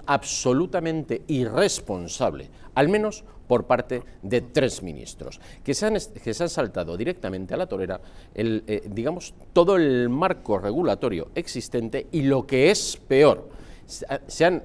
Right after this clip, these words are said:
ah, digamos, eh, ceñido al guión establecido, en este caso por Venezuela,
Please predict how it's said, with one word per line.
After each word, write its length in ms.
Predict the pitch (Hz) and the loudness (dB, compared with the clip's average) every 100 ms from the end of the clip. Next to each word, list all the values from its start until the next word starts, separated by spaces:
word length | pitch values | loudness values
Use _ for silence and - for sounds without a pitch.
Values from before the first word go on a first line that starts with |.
| - | -4
ah, 260 | 107 104 - | -2 -2 -4
digamos, 640 | 104 120 123 131 92 - - - | -6 -2 0 0 -2 -10 -16 -6
eh, 280 | 107 98 - - | -2 -2 -4 -10
ceñido 580 | - 123 127 135 90 - - | -8 -2 0 0 -2 -8 -6
al 200 | 110 113 | -2 -2
guión 440 | 107 139 123 80 - | 0 2 2 0 -10
establecido, 760 | 101 - 117 104 101 147 92 69 - | -10 -4 -2 -2 -2 -2 -2 -6 -10
en 160 | 98 131 | -4 -2
este 200 | 156 156 | -2 0
caso 340 | 135 - 85 | 0 -2 -6
por 220 | - 131 | 0 2
Venezuela, 600 | 117 107 101 147 135 85 | 2 0 -2 2 4 2